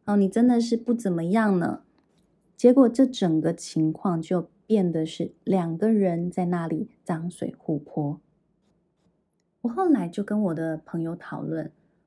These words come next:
何以你这么介意对方在网络上说你？而且说真的，其实大家也不知道他说的人是你，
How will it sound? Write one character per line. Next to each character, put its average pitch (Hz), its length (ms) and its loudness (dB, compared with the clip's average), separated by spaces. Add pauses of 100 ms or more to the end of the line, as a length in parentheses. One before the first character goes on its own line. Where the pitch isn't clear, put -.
何 - 180 -2
以 285 160 6
你 165 160 -2
这 233 160 -4
么 190 120 0
介 180 240 -6
意 170 200 -4
对 160 240 -6
方 156 420 -10
在 165 160 -8
网 151 180 -6
络 165 100 -8
上 160 260 -10
说 160 380 -8
你？ 170 340 -8 (600)
而 254 80 0
且 277 140 2
说 233 220 0
真 208 320 -2
的， 202 400 -6
其 - 160 -6
实 196 320 -4
大 220 180 -6
家 214 140 -4
也 185 140 -2
不 214 180 -6
知 214 280 -6
道 196 220 -4
他 - 220 -12
说 175 220 -8
的 165 120 -8
人 156 320 -8
是 - 240 -6
你， 170 300 -6